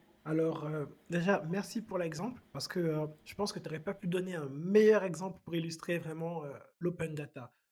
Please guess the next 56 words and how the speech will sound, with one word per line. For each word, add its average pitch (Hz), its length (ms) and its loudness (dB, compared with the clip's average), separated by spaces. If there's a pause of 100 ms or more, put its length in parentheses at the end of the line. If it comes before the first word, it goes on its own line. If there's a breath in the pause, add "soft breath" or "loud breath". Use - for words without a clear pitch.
Le 160 120 2
fait 196 300 0
que, 151 200 0 (360 soft breath)
euh, 147 200 -4 (540)
tous 208 120 2
les 202 120 8
jours, 196 220 2
en 165 80 -4
fait, 170 280 -4
à 139 420 -8
l'arrêt 180 300 0
de 160 40 -4
bus, 170 300 -4
ou 143 80 -8
même 170 220 -4
avant 165 200 -4
d'arriver 143 300 -4
à 135 40 -4
l'arrêt 135 220 -8
de 135 60 -16
bus, 143 340 -10
le 147 80 -6
fait 160 160 -4
d'aller 156 220 -2
sur 160 160 -6
Google, 170 460 0 (300 soft breath)
et 156 60 -4
regarder, 165 520 0
heu, 139 180 -4 (240)
combien 180 280 2
de 175 80 -2
temps 185 140 4
je 156 80 -2
vais 160 100 0
prendre 170 480 -2
pour 147 140 -4
aller 160 120 0
d'un 156 140 0
point 165 240 0
A 180 180 0
à 160 40 -4
un 151 100 -2
point 160 240 -2
B 156 100 -2
et - 420 -4
que 160 80 0
Google 175 360 2
me 160 140 -2
dise : « 165 360 -2 (320)
OK, 170 240 0
alors 170 320 4
il 151 60 -2
faut 170 120 -8
que - 60 -8
tu - 100 -16
prennes 160 380 0